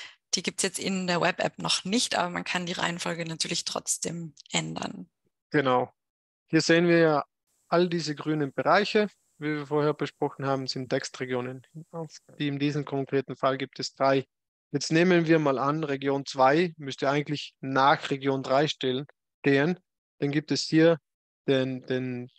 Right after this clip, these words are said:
Speaker 2: das Layout-Panel, wo ich diese Regionen eben auswählen kann, wie hier zum Beispiel, sobald ich draufklicke, dann sehe ich,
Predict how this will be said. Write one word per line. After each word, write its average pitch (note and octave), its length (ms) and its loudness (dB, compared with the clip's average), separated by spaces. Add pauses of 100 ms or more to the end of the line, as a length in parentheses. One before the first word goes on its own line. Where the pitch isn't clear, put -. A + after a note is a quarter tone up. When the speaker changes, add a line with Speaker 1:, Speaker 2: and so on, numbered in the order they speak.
(160)
Speaker 2:
das C#3 140 -4
Layout-Panel, F3 720 6 (320)
wo C#3 80 -2
ich C3+ 100 -4
diese C#3 260 -2
Regionen C3 440 0
eben C3 280 -4
auswählen E3 480 2
kann, C3+ 300 -4
wie C3 80 -8
hier F#3 220 2
zum D#3+ 160 -2
Beispiel, C#3+ 360 0
sobald B2+ 380 -8
ich - 140 -14
draufklicke, D3+ 640 0
dann B2+ 120 -8
sehe C3+ 200 -8
ich, - 160 -12